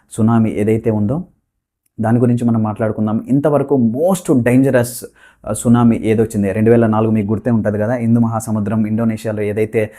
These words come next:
సునామీ వచ్చిందో అది నైన్ పాయింట్ వన్ to నైన్ పాయింట్ త్రీ, ఆ, మాగ్నిట్యూడ్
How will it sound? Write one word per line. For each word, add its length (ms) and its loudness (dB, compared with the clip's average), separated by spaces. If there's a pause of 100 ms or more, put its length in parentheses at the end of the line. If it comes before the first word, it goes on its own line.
(160)
సునామీ 400 4
వచ్చిందో 300 0
అది 160 0
నైన్ 280 2
పాయింట్ 180 0
వన్ 160 -2
to 120 0
నైన్ 240 -2
పాయింట్ 220 -4
త్రీ, 300 0 (260)
ఆ, 180 0
మాగ్నిట్యూడ్ 580 0